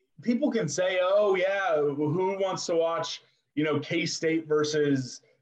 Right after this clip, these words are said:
you know, Loyola Marymount or some, like, no-name team from the s-, like, swac, like, in the opening round when we get a one seed this year, when Big, when Bruce goes sixteen and oh in the Big Twelve."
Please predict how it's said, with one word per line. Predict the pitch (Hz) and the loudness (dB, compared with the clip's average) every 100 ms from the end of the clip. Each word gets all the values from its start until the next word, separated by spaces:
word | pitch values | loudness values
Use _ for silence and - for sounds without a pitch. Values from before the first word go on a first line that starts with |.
| _ | _
you | 143 143 | 0 0
know, | 143 139 | 2 2
Loyola | 139 139 143 143 156 160 151 147 139 | 2 2 0 2 2 2 2 0 -2
Marymount | 131 131 143 147 139 135 135 | -2 -2 -4 -4 -4 -4 -4
or | 131 120 | -4 -4
some, | 165 156 143 | -4 -2 -2
like, | 139 147 139 139 - 139 | -2 -2 -4 -6 -10 -6
no-name | 135 139 151 147 147 135 | -2 0 2 2 2 0
team | 147 147 143 | 0 -2 2
from | 139 | 2
the | 120 | 0
s-, | - - - - - | -2 -6 -12 -16 -4
like, | - 113 | -4 -4
swac, | - - - 131 127 101 - - _ _ _ 139 | -8 -10 -4 -2 -2 -4 -6 -20 _ _ _ -4
like, | 135 | 0
in | 135 | 2
the | 131 | 2
opening | 135 139 143 120 | 2 2 2 2
round | 123 127 117 120 | 0 0 0 2
when | 120 | 2
we | 123 113 | 2 0
get | 123 | 0
a | 113 | 2
one | 120 123 131 | 2 0 -2
seed | - 120 117 | -2 -2 0
this | 110 - | -2 -2
year, | 113 113 110 | 0 2 2
when | 113 120 113 | 0 -2 -4
Big, | 120 120 120 - | -4 -6 -8 -10
when | 143 127 | -2 0
Bruce | 113 120 127 - | 0 0 -2 -2
goes | 120 - | -2 -2
sixteen | 123 - 135 123 | -4 -4 -4 -2
and | 117 | 0
oh | 120 117 | 0 0
in | |
the | 110 | 0
Big | 113 110 | 0 0
Twelve." | - 123 110 107 | 2 2 2 -4